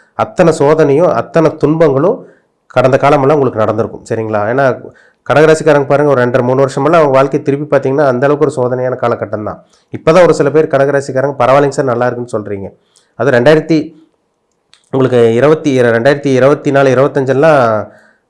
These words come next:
படாத பாடுங்க. ரெண்டாயிரத்தி இருபத்தாறு, இருபத்தி நாலு, இருபத்தஞ்சுல கடக ராசிக்காரங்க இருபத்தி மூணுலயே பிரச்சனை உங்களுக்கு,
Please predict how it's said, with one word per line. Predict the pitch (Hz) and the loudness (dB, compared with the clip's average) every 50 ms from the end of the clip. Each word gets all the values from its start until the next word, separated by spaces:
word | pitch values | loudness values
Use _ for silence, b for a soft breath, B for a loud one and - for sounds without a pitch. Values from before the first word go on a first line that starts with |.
| _ _ _ _ _ - | _ _ _ _ _ -4
படாத | - 113 127 156 165 165 147 | -2 2 2 4 4 4 4
பாடுங்க. | 156 151 143 127 113 101 - - | 2 2 2 0 -2 -4 -6 -6
ரெண்டாயிரத்தி | 107 110 110 139 151 147 - 143 | -8 -4 0 0 0 2 2 0
இருபத்தாறு, | 131 143 147 - 151 143 143 143 139 131 | 0 0 2 2 2 4 4 4 2 2
இருபத்தி | 127 131 147 156 156 151 | 2 2 2 2 2 2
நாலு, | 151 143 143 131 | 2 2 2 2
இருபத்தஞ்சுல | 139 151 151 147 131 135 143 165 | 2 0 0 -2 -2 -2 -2 -2
கடக | - 135 127 135 147 | -2 0 0 0 0
ராசிக்காரங்க | 147 143 143 143 - 139 123 | 0 0 -2 -2 -4 -2 -2
இருபத்தி | 110 117 139 156 156 156 147 | 0 0 -2 -2 -2 -2 -2
மூணுலயே | 147 147 165 | 0 0 -2
பிரச்சனை | 170 - 135 131 - 147 147 147 | -2 -2 -2 -2 -2 0 0 0
உங்களுக்கு, | 139 135 127 127 120 110 B | 0 -2 -2 -4 -4 -6 B